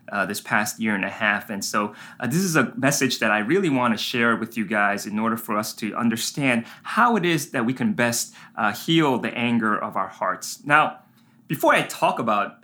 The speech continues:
anger as it's this thing that we have to get rid of, I wanna preface it by saying that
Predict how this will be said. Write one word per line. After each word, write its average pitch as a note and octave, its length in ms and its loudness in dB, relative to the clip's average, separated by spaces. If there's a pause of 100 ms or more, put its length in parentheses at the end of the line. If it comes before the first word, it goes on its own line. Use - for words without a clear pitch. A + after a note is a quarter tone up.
anger A#2+ 540 -2
as G#2+ 400 -4
it's - 240 -10
this - 380 -6 (140)
thing E3 260 2
that A2+ 140 -2
we A#2+ 100 0
have A#2+ 160 0
to A#2 60 -4
get A2 220 -4
rid D3 220 4
of, A2 180 2 (280)
I D3 100 2
wanna G3 420 4
preface G3+ 360 -2
it C3 180 -2
by A#2 160 4
saying A2+ 400 -2
that G#2 260 -4